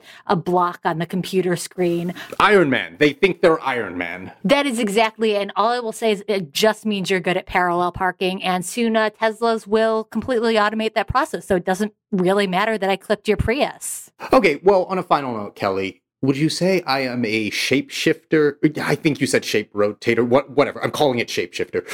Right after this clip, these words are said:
Speaker 2: Would you say that I am a shapeshifter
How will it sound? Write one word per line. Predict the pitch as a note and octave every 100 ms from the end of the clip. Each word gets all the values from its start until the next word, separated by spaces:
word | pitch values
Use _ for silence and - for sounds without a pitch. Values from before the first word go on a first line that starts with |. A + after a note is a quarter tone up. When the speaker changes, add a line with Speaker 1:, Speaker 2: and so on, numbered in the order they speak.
| - - -
Speaker 2:
Would | C3+
you | E3+
say | F3 F3+ D#3+
that | C#3 A#2
I | B2 B2 B2+ A#2
am | A2
a | G2+
shapeshifter | G2+ - - D3+ - - G3 F3+ - F3+ F3+